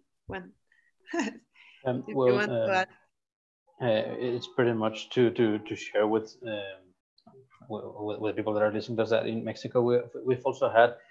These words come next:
Speaker 2: this kind of experiences that Cesar talks about, uh, more, uh, related with the Lebanon experience, that, um, we've been forced to, to, to take into, uh, our homes, to our, uh, our personal spaces, uh, how we take the classes. For example, here, my brother, uh,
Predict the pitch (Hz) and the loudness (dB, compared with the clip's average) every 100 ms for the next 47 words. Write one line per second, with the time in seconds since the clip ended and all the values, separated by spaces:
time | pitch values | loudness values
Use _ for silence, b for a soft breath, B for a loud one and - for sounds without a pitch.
0 | b - 117 123 113 - - 113 113 110 | b -4 2 2 2 -4 -2 2 2 2
1 | 107 107 - 107 - 113 107 107 104 101 | 6 6 6 2 2 4 4 4 8 10
2 | 104 B B B 107 107 104 107 113 107 | 10 B B B 2 4 8 8 8 8
3 | 98 98 104 110 113 113 107 101 101 101 | 8 8 8 10 10 8 2 4 6 6
4 | 110 104 95 - 113 107 107 107 - B | 6 4 0 0 2 4 2 -2 -8 B
5 | B - 123 113 113 120 104 98 98 - | B -4 10 10 12 10 8 6 2 -8
6 | - _ - 120 117 120 113 - 127 123 | -20 _ 0 4 6 4 0 0 4 4
7 | 117 - _ - 135 151 147 - 120 110 | 2 -2 _ 6 10 10 8 6 6 6
8 | 110 104 113 113 113 110 - 104 101 98 | 2 0 2 2 2 0 2 6 8 8
9 | 98 - 95 - 110 107 - 110 98 104 | 4 2 2 8 6 6 0 0 4 4
10 | 98 95 - 104 98 101 95 - 113 110 | 4 2 -2 -2 0 0 -2 2 2 2
11 | 117 - - 110 110 110 - - _ _ | -2 -2 2 2 4 0 0 -14 _ _
12 | 113 101 - 110 113 110 104 - - 101 | 4 6 8 8 6 2 0 -2 6 6
13 | 98 107 90 101 - 104 104 98 95 113 | 8 4 4 0 2 2 4 2 2 2
14 | 104 101 101 110 101 104 104 | 2 0 4 6 8 4 0